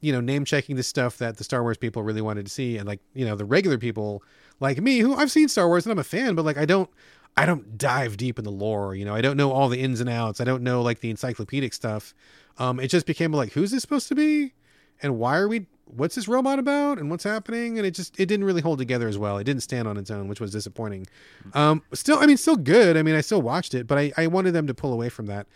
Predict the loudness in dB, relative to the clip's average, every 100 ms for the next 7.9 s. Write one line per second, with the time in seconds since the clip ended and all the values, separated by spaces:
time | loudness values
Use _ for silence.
0 | -20 _ _ 0 0 2 0 0 0 0
1 | -2 -4 -4 -4 -4 -6 -8 -10 _ _
2 | _ _ _ _ _ -2 2 2 2 0
3 | 0 -4 -4 -6 -4 -4 -4 -12 _ _
4 | -14 -6 -2 -2 0 -2 -2 -4 -4 -4
5 | -6 -10 -6 -2 -2 -2 -2 0 -2 -2
6 | -2 -4 -2 0 -2 0 -4 -4 -6 -6
7 | -4 -4 -4 -2 -4 0 0 0 -8